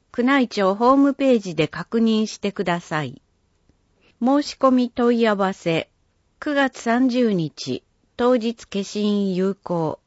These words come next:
までに、封筒に英信課と明記し、郵送などで宮内庁へ。住所、郵便番号一零零の八一一一、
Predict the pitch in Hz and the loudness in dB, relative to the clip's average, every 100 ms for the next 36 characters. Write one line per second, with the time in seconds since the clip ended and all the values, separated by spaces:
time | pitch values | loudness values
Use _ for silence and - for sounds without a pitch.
0 | - 190 190 170 139 127 - _ _ _ | -6 -4 -2 -2 -2 -4 -8 _ _ _
1 | _ - 262 262 - 247 233 220 208 - | _ -4 0 0 0 0 2 0 -2 -4
2 | - 262 294 - 302 277 - 196 170 165 | 0 0 0 0 0 0 0 -4 -2 -2
3 | 214 202 - - - 139 131 _ _ 180 | -2 -2 -6 -14 -8 -6 -6 _ _ 0
4 | 262 269 269 254 247 233 190 160 160 - | 0 2 2 2 2 2 0 0 -2 0
5 | 240 294 240 - 170 143 131 123 - _ | 2 2 0 -2 -2 -2 -2 -4 -8 _
6 | _ _ _ _ _ 233 240 202 151 135 | _ _ _ _ _ 0 0 0 -2 -4
7 | - _ _ _ 220 262 254 254 247 233 | -6 _ _ _ -2 0 2 2 2 2
8 | 226 214 170 170 160 - 185 - 269 294 | 2 0 0 0 0 -4 -8 -6 -2 2
9 | 269 226 208 185 160 160 175 - 247 262 | 2 2 0 0 -2 -4 -8 -6 -2 -2
10 | 254 - 170 156 - 202 202 - - 135 | -4 -4 -4 -4 -4 -4 -4 -6 -8 -8